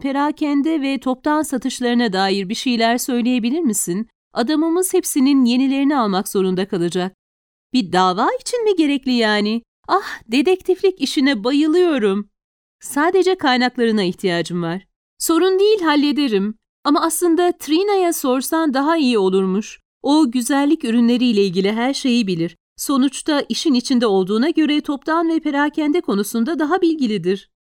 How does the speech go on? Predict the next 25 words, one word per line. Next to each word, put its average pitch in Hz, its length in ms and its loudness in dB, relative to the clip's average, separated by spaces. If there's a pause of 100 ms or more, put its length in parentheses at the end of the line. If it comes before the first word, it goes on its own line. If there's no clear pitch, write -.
(140)
Eve 226 320 0
suratını 233 540 -2
buruşturdu. 151 720 -8 (340)
Trina 208 580 -2
onun 277 280 0
da 254 100 0
aklına 196 340 -4
gelmişti 175 580 -4
ama, 220 300 -2 (600)
"Bak 254 360 -2
Mavis, 185 560 0 (360)
bunu 320 180 2
kabul 330 320 2
etmek 294 480 -2
benim 247 300 0
için 254 260 -2
zor 190 460 0
ve 202 80 -2
eğer 254 560 0
bu 330 80 -4
söylediğim 196 920 -2
bu 349 140 -2
aracın 277 400 0
dışına 214 280 -4
çıkarsa 320 920 -4